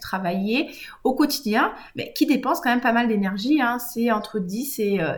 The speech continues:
et vingt pour cent de votre total de consommation énergétique journalière. Donc, c'est très, très important. Et quand on dé-, diminue ses apports énergétiques, naturellement, en fait, sans s'en rendre compte, on va être moins actif.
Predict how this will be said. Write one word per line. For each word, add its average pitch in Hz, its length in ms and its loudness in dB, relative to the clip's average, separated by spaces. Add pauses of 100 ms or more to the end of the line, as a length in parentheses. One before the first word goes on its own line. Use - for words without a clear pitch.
et 202 100 0
vingt 214 220 0
pour 226 160 -10
cent 262 160 -2
de 247 60 0
votre 208 240 -4
total 220 260 -6
de 208 80 -2
consommation 202 640 -6
énergétique 196 480 -8
journalière. 196 440 -2 (600)
Donc, 240 160 4
c'est 254 120 0
très, - 120 0
très 311 220 2
important. 254 540 2 (760)
Et 339 300 4
quand 370 180 2 (160)
on 311 60 4
dé-, 285 260 6 (460)
diminue 285 500 6
ses 220 300 0
apports 214 240 -2
énergétiques, 185 680 -2 (180)
naturellement, 247 1000 2
en 202 80 -4
fait, 247 200 -4
sans 294 220 -2
s'en 311 120 2
rendre 240 240 2
compte, 269 240 -2 (100)
on 220 160 -2
va 254 300 4 (240)
être 240 260 -4
moins 226 420 4
actif. 170 380 -4